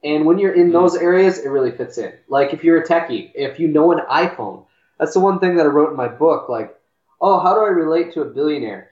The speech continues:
Speaker 1: Guess what? Every billionaire that I know has Facebook, and they still hate when Facebook updates it, or they hate when their iPhone updates.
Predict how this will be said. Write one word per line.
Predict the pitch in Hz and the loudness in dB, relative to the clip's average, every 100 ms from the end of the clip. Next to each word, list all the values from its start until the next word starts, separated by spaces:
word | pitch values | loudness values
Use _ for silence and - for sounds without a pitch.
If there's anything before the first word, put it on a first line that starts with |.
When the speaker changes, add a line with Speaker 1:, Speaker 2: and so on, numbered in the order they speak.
| _ | _
Speaker 1:
Guess | 247 233 226 | -12 -10 -10
what? | 202 226 175 - - | -2 2 2 -2 -8
Every | 214 220 202 | -8 -8 0
billionaire | 208 214 208 180 170 180 180 _ _ | 4 4 4 -2 -2 -4 -8 _ _
that | 175 180 | -2 2
I | 185 | 2
know | 196 170 156 175 170 - | 2 2 2 0 -4 -4
has | 220 220 - | -2 -2 -2
Facebook, | 254 226 - 180 - - - _ - | -6 -6 -4 -2 -2 -4 -18 _ -4
and | 208 | -2
they | 220 | -2
still | 220 269 254 | -4 0 0
hate | 180 165 180 | 2 2 2
when | 185 196 | 0 -6
Facebook | - 165 175 214 214 | -6 -8 -4 -2 0
updates | 226 226 175 135 - | 0 0 -2 -2 -4
it, | 127 - | -10 -8
or | 175 | -2
they | 214 214 | 2 2
hate | 214 151 160 | -2 -6 -6
when | |
their | 180 - | -4 -2
iPhone | 233 233 180 143 | 0 0 0 -2
updates. | 123 - 110 92 - | -4 -6 -8 -8 -18